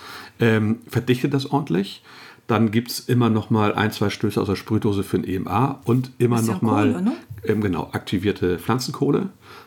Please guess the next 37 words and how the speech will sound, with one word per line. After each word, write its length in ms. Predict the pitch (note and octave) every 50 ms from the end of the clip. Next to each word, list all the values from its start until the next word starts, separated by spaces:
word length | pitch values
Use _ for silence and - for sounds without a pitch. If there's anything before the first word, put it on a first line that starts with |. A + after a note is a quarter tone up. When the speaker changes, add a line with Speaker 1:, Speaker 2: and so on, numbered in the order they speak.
| - -
Speaker 1:
Die 180 | G#2 G2+ G2+ F#2+
haben 140 | F#2 F#2 F2
wir 100 | - -
auch 140 | - -
gekauft, 420 | - - - - B2+ C3+ C3+ - -
kann 140 | - - -
man 100 | - - -
auch 200 | - - A2 A2
selber 260 | - B2+ A#2 A#2 A2
machen. 340 | A2 A2+ A2 A2+ A2 A2 G#2 - - - - - - - - _ _ _ - -
Ha-, 160 | F2+ E2 F2
hat 160 | F#2+ F#2 -
aber 120 | F2+ F2+
nicht 120 | E2 D2+ -
geklappt, 400 | - - - - F#2 - - -
deswegen 360 | - - - - D#2 - D#2+
kaufe 200 | - G2+ G#2+ G#2+
ich 60 | G#2
die 60 | -
jetzt 80 | G2+ -
immer 100 | - F#2+
einen 80 | F2 -
großen 220 | E2 D#2+ - F#2
Sack. 180 | - F#2 F2+ -
Der 100 | F#2 E2
hält 180 | F2+ F2+ - -
auch 80 | D2
für, 300 | - - - - - D2
bei 220 | D#2+ E2 - - D2+
mir 320 | D#2 D#2 D#2 E2+ - -
ein 160 | E2 E2 D#2
bis 160 | D2 - -
zwei 180 | - - - -
Jahre, 280 | F2+ E2+ - - - C3
dieser 160 | - - C#3+
große 240 | - - - - F2
Sack. 240 | F#2 A#2 C3+ B2+